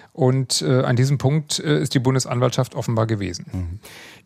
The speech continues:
Speaker 2: Zu diesen Beschuldigten, von denen wir heute gehören, gehört ja auch ein waschechter Prinz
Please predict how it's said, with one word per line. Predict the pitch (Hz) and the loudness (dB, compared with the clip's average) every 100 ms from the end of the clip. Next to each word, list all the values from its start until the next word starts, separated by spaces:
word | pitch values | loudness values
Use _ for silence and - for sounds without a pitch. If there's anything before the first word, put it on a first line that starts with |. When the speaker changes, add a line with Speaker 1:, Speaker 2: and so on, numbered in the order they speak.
| 165 - | -16 -12
Speaker 2:
Zu | - 135 | -4 2
diesen | 147 139 131 101 | 4 4 4 0
Beschuldigten, | - 120 135 127 107 - 92 | -4 -2 2 2 2 -2 -6
von | - 101 | -2 -2
denen | 98 95 87 | 0 0 -2
wir | 90 | -2
heute | 90 92 101 | -2 -2 -4
gehören, | 92 90 107 107 92 | -4 0 2 2 0
gehört | 95 101 113 - | 0 0 0 0
ja | 101 107 - | -2 -2 -2
auch | 104 107 | -4 -2
ein | 113 104 92 | -4 -2 0
waschechter | 107 110 - 101 - 92 85 | -2 -4 -6 -6 -2 -4 -4
Prinz | - - 117 156 180 165 - | -6 0 2 4 2 0 -8